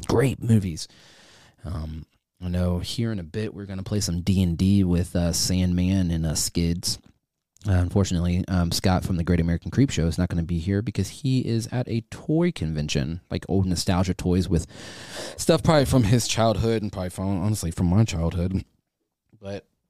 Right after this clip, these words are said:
that's pretty cool. He likes to collect toys, probably, like, vibrators and stuff. That'd be cool, pretty cool. Little old nineteen eighty-five, um, you know, the, the Stetson vibrator.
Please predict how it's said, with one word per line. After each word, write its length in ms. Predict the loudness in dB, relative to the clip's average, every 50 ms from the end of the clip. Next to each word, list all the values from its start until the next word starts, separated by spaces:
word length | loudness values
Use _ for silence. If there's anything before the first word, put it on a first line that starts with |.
| _ -14
that's 160 | -14 -12 -10
pretty 180 | -6 -6 -6 -4
cool. 180 | -2 0 0
He 120 | 0 0 -2
likes 220 | -4 -4 -6 -8
to 80 | -16 -18
collect 300 | -14 -12 -12 -12 -12 -14
toys, 480 | -12 -10 -8 -6 -6 -6 -8 -10 -14 _ _ _ _ _ _ _ _ _ -4
probably, 240 | 0 2 2 2 2
like, 200 | 2 0 -2 0
vibrators 600 | 2 2 4 4 4 4 4 4 4 2 2 0
and 100 | -2 -4
stuff. 280 | -2 -2 -2 -2 -4
That'd 120 | -6 -12 -16
be 80 | -12
cool, 320 | -6 -4 -4 -2 -4 -4 -6 -2
pretty 160 | 0 0 0
cool. 320 | 2 2 4 4 4 2 0 -2
Little 180 | 0 0 0 2 2
old 300 | 4 6 6 4 4 0 -6 -20 -20 -20 -16 -8 -4
nineteen 420 | -2 -2 -2 -2 -6 -6 -4 -2
eighty-five, 720 | -2 -2 -4 -4 -4 -4 -4 -2 0 0 0 -2 -4 -8 -14 -12
um, 480 | -8 -6 -6 -4 -4 -6 -6 -8 -10 -12 _ _ _ _ _ _ _ _ _ _ _ _ _ -14
you 80 | -10
know, 140 | -10 -8 -8
the, 200 | -8 -10 -10 -12 -14 _ _ _ _ _ _ _ _ _ _ _ _ _
the 40 | -12
Stetson 600 | -10 -10 -6 -4 -4 -4 -4 -6 -12 -10 -10 -8
vibrator. 640 | -8 -8 -8 -8 -8 -8 -8 -8 -8 -10 -12 -14